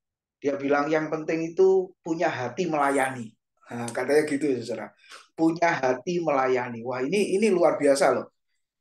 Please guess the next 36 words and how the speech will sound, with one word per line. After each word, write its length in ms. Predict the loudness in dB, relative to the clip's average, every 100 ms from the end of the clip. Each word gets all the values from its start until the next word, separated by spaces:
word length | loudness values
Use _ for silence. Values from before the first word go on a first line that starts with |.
| _
Masih 320 | -2 2 4
remaja, 480 | 2 2 -2 2 4 4
tapi 240 | -2 -4
jawabannya 800 | -2 0 0 -2 -2 -2 -4 -8 -12 _ _
melebihi 380 | 2 2 4 -2
kita 320 | -2 2 4
loh, 80 | 4
saudara. 400 | 2 0 -2 -2 -10 _ _ _ _ _ _ _ _
Ya, 400 | 0 0 0 -4 -16 _
karena 400 | -2 0 2 0
aku 160 | -2 -4
punya 240 | -8 -4
hati 400 | -2 0 -2 -4
melayani. 480 | -2 0 2 0 -4
Dan 160 | -4 -2
teman-teman 480 | -2 -2 -4 -4 -4
yang 160 | -2
lain 160 | 0 2
mau 160 | 2
melayani 480 | 2 2 0 -2 0
walaupun 400 | 0 0 -2 -4
nggak 240 | -2 -4 -4
dibayar. 720 | -8 -4 -2 0 0 -2 -6 _ _ _ -6
Oh, 80 | -2
dia 160 | 2
ngomong 240 | 2 0 -2
terus 160 | -4
terang 240 | -2 -4 -4
begitu. 320 | -8 -6 -6 -6 _ _ _ 0
Nggak 120 | 2
ada 80 | 2
P 60 | 0 0
K-nya 380 | 2 2 2 2
ya, 100 | 2 0
bahasa 240 | -4 -4
sekarang. 480 | -4 -4 -4 -4 -6